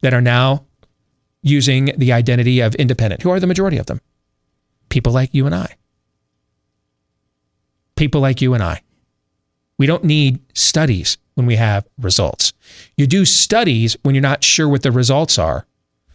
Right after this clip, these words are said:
or you're concerned about taking an action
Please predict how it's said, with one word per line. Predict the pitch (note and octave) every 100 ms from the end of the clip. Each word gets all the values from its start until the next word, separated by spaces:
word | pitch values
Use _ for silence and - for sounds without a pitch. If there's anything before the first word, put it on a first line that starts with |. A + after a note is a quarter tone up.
| _ _ _
or | E3 E3+ C#3+
you're | C#3 C3+
concerned | B2+ C3+ - G#3+ F#3 D3
about | C3 B2+ -
taking | D#3 C#3 C3
an | B2
action | D#3 D#3+ - A2